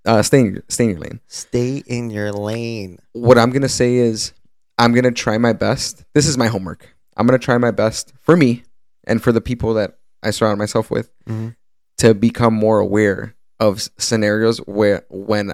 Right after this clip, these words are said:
Speaker 1: I'm gonna anticipate mansplaining, like when I feel like I n-, I feel the need or I have that itch, like
Speaker 2: Mm-hmm.
Speaker 1: I mentioned earlier.
Speaker 2: Yeah, yeah.
Speaker 1: When I have that itch, I'm gonna s-,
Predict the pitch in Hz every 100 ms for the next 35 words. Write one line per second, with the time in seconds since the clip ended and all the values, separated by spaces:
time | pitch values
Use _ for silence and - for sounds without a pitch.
0 | - 101 101 104 101 95 _ _ - 107
1 | - 117 - - 98 78 _ _ _ _
2 | _ 95 87 - - - - 110 107 101
3 | 95 92 - - 107 98 101 - _ _
4 | _ _ _ _ _ _ _ _ _ _
5 | 120 113 98 - 117 117 120 110 104 110
6 | 117 107 101 107 104 104 - 113 120 -
7 | 143 123 123 113 117 120 120 120 107 107
8 | 117 _ 117 110 117 110 107 - 117 -
9 | 104 104 104 -